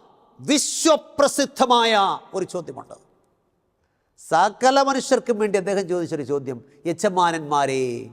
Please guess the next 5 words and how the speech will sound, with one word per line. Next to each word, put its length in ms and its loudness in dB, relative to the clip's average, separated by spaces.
രക്ഷ 460 -4
പ്രാപിപ്പാൻ 680 -2
ഞാൻ 180 -6
എന്ത് 280 -6
ചെയ്യണം?" 500 -2